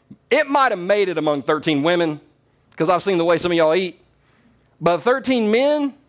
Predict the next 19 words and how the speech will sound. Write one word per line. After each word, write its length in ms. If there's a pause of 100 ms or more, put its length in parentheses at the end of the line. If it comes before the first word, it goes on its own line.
(300)
mm-mm. 480 (1080)
So, 280 (100)
so 300 (100)
at 320
the 160
most, 960 (600)
they 200
get 180
a 140
small 1040
snack 880 (840)
and 140 (100)
everybody 540
goes 240
away 320
and 160
the 80
sick 260
people 520